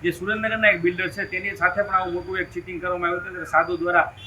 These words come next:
તેઓ દ્વારા એક ફરિયાદ પણ, અ, એક લેખિત અરજી પણ આપવામાં આવી છે. તેમની, અ, જે રીતે એમની સાથે છેતરપિંડી કરવામાં આવી, કઈ રીતે છેતરપિંડી કરવામાં આવી તે બાબતે આપણે સુરેન્દ્રનગરના બિલ્ડર પાસેથી જાણીએ.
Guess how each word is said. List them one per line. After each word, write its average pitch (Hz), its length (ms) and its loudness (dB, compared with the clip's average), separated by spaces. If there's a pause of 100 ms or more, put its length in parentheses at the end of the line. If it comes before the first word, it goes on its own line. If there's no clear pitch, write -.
તેઓ 190 160 -2
દ્વારા 190 240 2
એક 180 140 0
ફરિયાદ 196 340 2
પણ, - 80 -8
અ, 165 220 4
એક 165 140 0
લેખિત 165 300 -2
અરજી 165 240 -2
પણ 190 140 -2
આપવામાં 175 400 2
આવી 170 100 0
છે. 175 160 -4
તેમની, 175 400 -6 (320)
અ, 160 240 4
જે 147 140 2
રીતે 170 180 4
એમની 175 200 2
સાથે 160 160 -2
છેતરપિંડી 170 440 -2
કરવામાં 165 280 -4
આવી, 170 140 0
કઈ 202 140 6
રીતે 214 220 -2
છેતરપિંડી 190 540 -6
કરવામાં 175 360 0
આવી 175 100 0
તે 175 160 -6
બાબતે 175 460 -2 (240)
આપણે 175 260 4
સુરેન્દ્રનગરના 180 520 0
બિલ્ડર 170 280 2
પાસેથી 170 420 -2
જાણીએ. 156 300 4